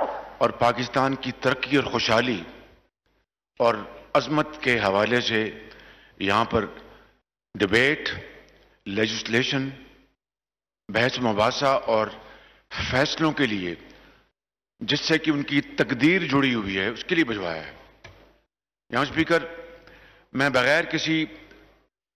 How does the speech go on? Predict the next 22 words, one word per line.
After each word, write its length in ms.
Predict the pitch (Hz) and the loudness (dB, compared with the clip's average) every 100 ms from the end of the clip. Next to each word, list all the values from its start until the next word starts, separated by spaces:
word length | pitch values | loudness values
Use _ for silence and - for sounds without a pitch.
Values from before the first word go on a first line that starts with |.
| - | -6
डिटेल 340 | 120 139 156 | 0 2 2
में 120 | 147 | 2
जाए 540 | 110 101 92 101 - - _ _ _ _ _ _ - | 2 2 0 -6 -14 -20 _ _ _ _ _ _ -8
सिर्फ 280 | 151 151 151 | -4 -2 2
ये 200 | 180 175 | 2 2
आपकी 440 | 143 147 151 147 | 2 2 2 -4
खिदमत 360 | 131 135 143 120 | -4 -2 -4 -2
में 140 | 139 | -4
गुजारिश, 540 | 117 113 117 120 - - - - _ _ _ - | 0 0 0 -2 -10 -16 -20 -20 _ _ _ -4
अ, 140 | 113 | -4
करना 280 | 113 131 123 | -2 -2 -2
चाहता 400 | 120 123 131 156 | 2 2 2 2
हूँ 200 | 135 135 | 0 0
कि 120 | 131 | -2
पिछले 380 | 123 120 - 131 | -4 -6 -2 -2
चार 420 | - 127 127 135 110 - - - - _ _ | 0 2 4 4 0 -10 -18 -20 -20 _ _
पाँच 260 | 123 139 135 | 2 2 2
दिन 200 | 127 147 | -2 -2
से 220 | - 101 87 - - _ - _ _ _ _ - - - _ | -4 -6 -6 -12 -20 _ -20 _ _ _ _ -18 -16 -20 _
जो 200 | - 123 | -10 -4
यहाँ 180 | 127 131 | 0 0
पर 480 | 135 135 113 - | 0 -2 -2 -14